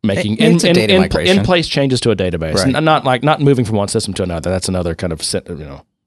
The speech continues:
Speaker 1: definition of data migration.
Speaker 2: Right.
Speaker 1: But you might have things like that, but in general, your, your actual code, I mean, it's just, it's a giant, you know, war file, or it's whatever dot net uses nowadays. I don't even know what, what are they called? <laughs> Okay,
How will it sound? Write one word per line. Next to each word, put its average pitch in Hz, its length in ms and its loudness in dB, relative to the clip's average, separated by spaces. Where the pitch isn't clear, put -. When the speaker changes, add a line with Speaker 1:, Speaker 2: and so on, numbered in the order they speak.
Speaker 1:
definition 85 480 -6
of 78 120 -8
data 71 160 -6
migration. 85 400 -6
Speaker 2:
Right. - 120 -6
Speaker 1:
But - 60 -20
you 156 140 2
might 156 140 4
have 151 120 4
things 135 160 2
like 110 140 -2
that, 117 160 2
but 131 100 0
in 131 60 0
general, 135 260 2
your, 107 280 -2
your 123 140 2
actual 117 240 -2
code, 107 340 -2
I 95 40 -4
mean, 98 100 -2
it's 92 100 -6
just, - 180 -6
it's 110 180 -4
a 92 60 -4
giant, 98 640 -4
you 107 80 -4
know, 82 120 -2
war 117 340 0
file, 113 400 0
or 98 240 -2
it's - 440 -8
whatever 92 300 -4
dot 87 260 -4
net 85 160 -4
uses 85 280 -4
nowadays. 82 680 -4
I 82 80 -8
don't 76 160 -8
even 73 100 -8
know 73 80 -8
what, 76 80 -12
what 87 120 -10
are - 20 -6
they 76 80 -8
called? 65 360 -14
<laughs> - 40 -8
Okay, - 100 -2